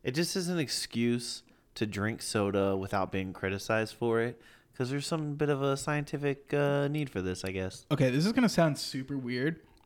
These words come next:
Speaker 2: Coke is much drier tasting.
Speaker 1: See, that's just boring to me.
Speaker 2: It coats your tongue in a different way than Pep-,
Speaker 1: You know
Speaker 2: Pepsi
Speaker 1: what?
Speaker 2: does.
Speaker 1: It, I felt like I just had dessert before dinner.
Speaker 2: Yeah.
Speaker 1: You know what I mean?
Speaker 2: Yeah,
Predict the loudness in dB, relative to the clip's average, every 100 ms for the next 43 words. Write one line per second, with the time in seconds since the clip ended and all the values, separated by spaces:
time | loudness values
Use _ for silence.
0 | _ _ _ _ -20 -10 6 8 8 2
1 | 0 -2 -10 -6 -4 -4 -8 -14 -18 -18
2 | -20 -20 -20 -20 -20 _ _ _ _ _
3 | -20 -20 -2 0 0 -4 -4 -4 -4 -6
4 | -10 -10 -14 -18 -20 -20 -20 4 4 6
5 | 8 8 8 -4 -4 -6 -6 -4 -6 -8
6 | _ _ _ _ _ -20 _ -2 2 2
7 | 4 2 4 -2 -4 -6 -8 -8 -10 -12
8 | -6 0 2 4 4 2 2 4 4 4
9 | -2 0 2 2 2 0 2 0 2 -2
10 | 0 -2 0 -2 -2 -2 0 2 0 -2
11 | -4 -8 _ _ _ _ _ _ _ _
12 | -20 _ _ _ -6 -4 -2 -2 -4 -4
13 | 0 4 4 4 4 2 2 -2 -2 0
14 | 0